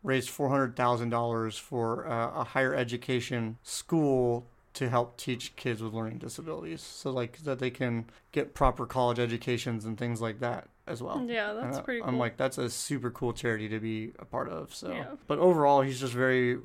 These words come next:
Speaker 1: prevalent in the local community with anything that he can get his hands on, like, he's volunteering and donating time, money, and partnering with different corporations and all sorts of things to do stuff
Speaker 2: Yeah.
Speaker 1: like that. So,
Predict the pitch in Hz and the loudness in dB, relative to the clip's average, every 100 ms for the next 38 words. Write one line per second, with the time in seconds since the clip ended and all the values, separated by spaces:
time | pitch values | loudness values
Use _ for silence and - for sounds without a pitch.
0 | - 147 123 123 - 123 117 113 110 117 | 2 2 4 0 0 0 0 0 -2 -6
1 | 120 117 110 113 110 107 - 131 117 107 | -4 -2 -2 -4 -4 -8 -6 -2 0 0
2 | - - 135 120 113 107 117 113 101 101 | -6 -2 0 2 0 0 -2 -2 -4 -4
3 | 113 110 104 107 104 104 107 127 110 113 | -2 -2 0 -2 -2 -4 -6 -6 -6 -2
4 | 113 101 127 127 127 123 113 104 98 - | -2 -2 0 2 2 0 -2 -4 -10 -6
5 | 143 139 131 143 135 131 123 123 123 123 | 0 2 2 4 4 6 4 4 2 2
6 | 117 110 107 107 - 131 120 117 117 113 | 2 0 -4 -8 -2 0 0 0 0 -2
7 | 113 104 - 127 120 120 - 127 135 143 | -2 -4 -4 -4 -4 -6 -4 -2 0 0
8 | 143 147 135 135 120 117 113 - 117 - | 0 0 2 2 0 -2 -2 -4 -12 -12
9 | 156 156 - 220 160 247 233 - - - | -12 -10 -10 -10 -8 -6 -6 -8 -10 -10
10 | - - - - | -12 -12 -12 -12